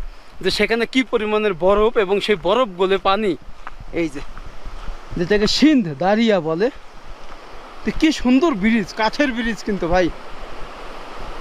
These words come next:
ও, তো এই গ্রামটাকে এই যে শহরের সাথে সংযুক্ত করছে, মানে এই ব্রিজটা। তো একবার ভাবেন তাহলে,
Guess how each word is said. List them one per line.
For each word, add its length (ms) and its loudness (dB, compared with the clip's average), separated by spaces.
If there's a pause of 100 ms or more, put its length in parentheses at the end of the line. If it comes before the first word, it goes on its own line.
(300)
ও, 540 4 (1160)
তো 280 6 (120)
এই 240 4
গ্রামটাকে 800 0 (680)
এই 140 0
যে 120 -2
শহরের 500 2
সাথে 220 -2
সংযুক্ত 500 -2
করছে, 440 4 (100)
মানে 200 2
এই 60 2
ব্রিজটা। 480 -4 (1080)
তো 60 2
একবার 300 2
ভাবেন 360 0
তাহলে, 360 0